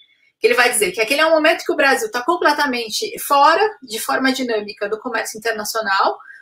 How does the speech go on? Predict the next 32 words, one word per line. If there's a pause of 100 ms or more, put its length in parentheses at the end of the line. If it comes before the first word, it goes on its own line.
(160)
porque
não
tinha
um
produto
protagonista
com
força
suficiente
pra
empuxar
essa
economia. (280)
Então,
o
setor
externo
tava
também
em
frangalhos,
né,
que
era
o,
a
nossa
única
e
principal
fonte
de,